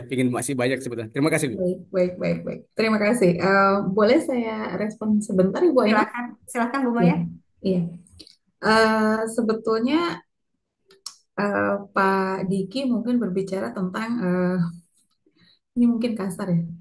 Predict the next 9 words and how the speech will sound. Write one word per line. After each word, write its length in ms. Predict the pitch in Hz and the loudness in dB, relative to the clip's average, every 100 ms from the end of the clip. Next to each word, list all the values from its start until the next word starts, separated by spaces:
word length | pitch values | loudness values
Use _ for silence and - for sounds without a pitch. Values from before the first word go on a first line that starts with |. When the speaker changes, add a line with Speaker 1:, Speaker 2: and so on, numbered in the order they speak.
| _ _ | _ _
Speaker 2:
carut 320 | - 220 233 | -4 -2 0
marut 320 | 240 233 247 247 | 0 2 2 2
mungkin 320 | 208 214 190 | -2 -2 -2
ya, 240 | 190 190 - _ _ - | -2 -4 -10 _ _ -4
dampak 480 | 202 202 202 233 233 | 0 0 0 -2 0
dari, 480 | 214 196 202 226 240 | 0 2 0 -2 -4
eh, 400 | 190 190 196 196 | -4 -4 -4 -6
kurikulum 560 | 196 196 196 196 196 | -8 -8 -6 -4 -2
merdeka 480 | 196 180 180 175 - | -2 0 -2 -4 -12